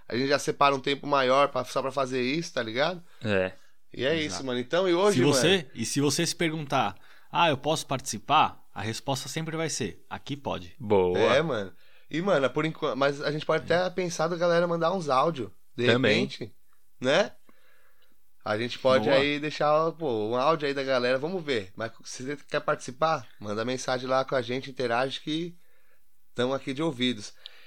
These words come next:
Speaker 1: E,
Speaker 3: Você
Speaker 1: mano,
Speaker 3: pode aparecer no nosso podcast, hein?
Speaker 1: né? Ó que da hora. E outra coisa,
Speaker 3: É o
Speaker 1: mano.
Speaker 3: ápice para muitos.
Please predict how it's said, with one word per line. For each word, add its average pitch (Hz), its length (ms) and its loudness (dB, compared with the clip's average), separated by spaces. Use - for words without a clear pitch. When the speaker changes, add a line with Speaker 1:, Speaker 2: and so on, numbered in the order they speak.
Speaker 1:
E, 151 680 2
Speaker 3:
Você 139 80 0
Speaker 1:
mano, 165 140 6
Speaker 3:
pode 135 120 6
aparecer 147 500 2
no 170 120 -2
nosso 147 260 0
podcast, 180 600 -2
hein? 180 80 -4
Speaker 1:
né? 151 300 0
Ó 202 60 4
que 202 140 -8
da 185 160 -2
hora. 113 320 2
E 131 120 0
outra 170 240 0
coisa, 160 180 0
Speaker 3:
É - 20 2
o 147 40 4
Speaker 1:
mano. 147 140 10
Speaker 3:
ápice - 280 -2
para 180 220 0
muitos. 135 480 -4